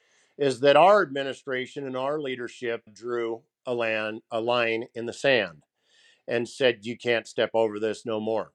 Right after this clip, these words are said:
And Putin put his toe right over it. We drew another line in the sand,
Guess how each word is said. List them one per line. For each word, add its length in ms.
And 200
Putin 360
put 160
his 160
toe 220
right 260
over 280
it. 100
We 180
drew 260
another 280
line 260
in 80
the 80
sand, 440